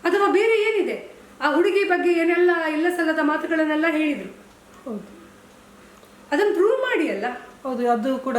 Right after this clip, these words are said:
Speaker 2: ಈಗ ನೀವು ಹೇಳುವಂತ ಮಾತು ನಾವು ಕೂಡ ಕೇಳಿದ್ವಿ, ಅಂದ್ರೆ ಮಾಧ್ಯಮದಲ್ಲಿ ಕೆಲವೊಂದ್ ಕಡೆ ನಾವು ಹೇಳೋದು ಕೇಳಿದ್ವಿ, ಅಂದ್ರೆ ಆ ಹುಡುಗಿ ಇದು ಮಗು ಅವನದಲ್ಲ, ಮತ್ತೆ ಆಕೆಗೆ ನಾಲ್ಕೈದು ಜನ ಹುಡುಗರಿದ್ದು.
Speaker 1: ಯಾರು ಅಂತ ಹೇಳಿ ಅಲ್ಲ, ಹೆಸರು ಕೊಡ್ಲಿ ಅಲ್ಲ.
Speaker 2: ಹೌದು.
Speaker 1: ನಾವು ಮಾತಾಡ್ತೇವಲ್ಲ, ನಾವು ಅದನ್ನು ಮಾಧ್ಯಮದ ಮುಂದೆ ತಂದು ಹೇಳ್ತೇವಲ್ಲ.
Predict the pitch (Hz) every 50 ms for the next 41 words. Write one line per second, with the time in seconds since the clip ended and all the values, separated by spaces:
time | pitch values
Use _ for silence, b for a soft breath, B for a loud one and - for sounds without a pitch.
0 | 226 214 220 208 226 226 226 240 233 233 233 233 233 226 220 220 214 214 220 208
1 | 214 214 208 226 214 208 202 214 214 - 220 208 196 196 196 - 208 208 196 185
2 | 190 185 196 202 196 196 196 190 202 190 190 190 180 190 190 190 196 202 196 -
3 | 233 233 254 262 254 254 - 254 254 247 233 226 226 226 214 208 190 190 - 196
4 | 185 180 180 190 185 190 208 190 190 190 196 202 180 185 202 208 180 202 202 196
5 | 190 185 175 175 208 202 190 - - 190 190 208 208 202 202 190 190 190 185 180
6 | 180 - B B B B - - 214 214 220 196 196 196 - 220 208 214 208 202
7 | 202 202 196 202 208 202 185 196 190 190 190 185 185 196 185 202 190 190 - -
8 | 190 214 - 349 339 370 370 370 539 554 508 494 440 - 440 381 403 427 403 403
9 | 349 294 247 240 247 240 - - - - 277 269 - 370 403 370 - 349 302 285
10 | 277 262 240 220 220 226 220 - - - 214 196 180 180 - - - - - -
11 | 254 285 359 427 427 440 415 415 403 392 311 349 349 302 262 226 226 226 - -
12 | - 277 254 277 330 381 403 392 392 392 381 381 349 359 349 - 359 349 370 370
13 | 330 339 330 359 - 349 330 311 320 339 330 339 - 359 339 277 220 202